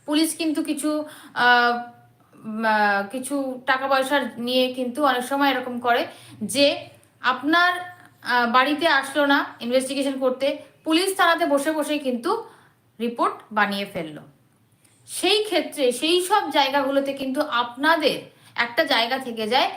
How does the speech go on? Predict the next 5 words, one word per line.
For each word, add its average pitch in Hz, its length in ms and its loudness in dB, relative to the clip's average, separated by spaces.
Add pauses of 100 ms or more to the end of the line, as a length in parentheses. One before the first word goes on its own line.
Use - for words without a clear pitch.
(440)
সেই 349 580 -2 (340)
চার্জশিটের 277 640 2 (160)
against-এ 226 640 -4 (140)
হাইকোর্টে 254 500 2
কোয়াশিং 240 480 -4